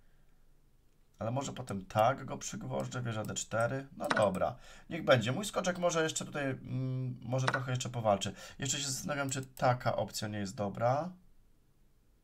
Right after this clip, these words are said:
Tak głośno myślę. Ale chyba nie. Chyba wieżą zagramy sobie tutaj. E, i teraz tak. Wieża na D cztery.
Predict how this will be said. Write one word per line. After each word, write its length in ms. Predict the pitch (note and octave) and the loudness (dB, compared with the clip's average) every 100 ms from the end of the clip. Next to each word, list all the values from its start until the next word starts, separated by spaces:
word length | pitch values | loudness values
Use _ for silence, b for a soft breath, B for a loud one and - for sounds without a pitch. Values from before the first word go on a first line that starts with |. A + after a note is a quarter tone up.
| _ _ - _ - - | _ _ -20 _ -20 -12
Tak 160 | B2+ | -10
głośno 340 | B2+ A2+ - A2 | -8 -6 -4 -4
myślę. 580 | A2 G2+ - A2+ C3 E3 - - _ - _ _ - - - - - - - | -2 -4 0 4 4 0 -10 -20 _ -20 _ _ -20 -20 -20 -20 -20 -4 -2
Ale 120 | - | -2
chyba 240 | - A#2+ G2 | -4 0 0
nie. 260 | F2+ D#2+ - | 0 -6 -10
Chyba 200 | - G#2+ | -6 -4
wieżą 260 | G#2+ G#2 F#2+ | -2 -2 -4
zagramy 360 | F#2 - F#2 | -4 -6 -6
sobie 240 | - - F2+ | -6 -8 -10
tutaj. 520 | - - A2+ B2+ F#3 - - - - - - B B B B B B B B B - | -10 -4 -2 -2 -6 -14 -20 -20 -20 -20 -20 B B B B B B B B B 4
E, 260 | A#2 A2+ A2 - | 8 8 6 2
i 100 | A#2+ | 2
teraz 380 | D#3 D#3 C3 - | 6 6 4 8
tak. 460 | A2+ F#2+ - - - | 10 10 6 -8 -10
Wieża 520 | D3+ D#3+ D#3+ B2 A#2+ | 0 0 2 4 4
na 200 | A2+ G#2+ | 4 2
D 180 | G2+ G#2 | 4 0
cztery. 720 | - - G2 F#2+ F#2 F#2+ | 0 0 4 4 4 2